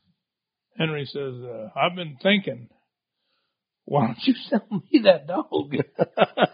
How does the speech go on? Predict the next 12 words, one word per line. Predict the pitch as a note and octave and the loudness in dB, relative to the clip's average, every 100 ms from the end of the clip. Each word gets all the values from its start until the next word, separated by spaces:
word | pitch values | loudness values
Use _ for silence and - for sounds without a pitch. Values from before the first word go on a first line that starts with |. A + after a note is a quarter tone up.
| - - - D#3 _ C#3+ - _ | -4 -14 -16 -20 _ -18 -18 _
I | - E3 E3 | -4 0 0
said, | D#3 | -4
"No, | D#3+ G3+ G#3+ | 2 6 8
Henry, | F#3+ F#3+ F3 | 6 2 0
I | E3+ F3+ F3+ | -2 -2 -4
ain't | D3+ | -6
gonna | C#3 B2+ | -10 -2
sell | F3+ F#3 C3+ | 4 6 4
that | B2+ C3+ | 0 -6
dog | E3 F3 D3+ C3+ | -4 -4 -6 -12
to | |
you." | - B2+ G#3+ | -12 -10 -14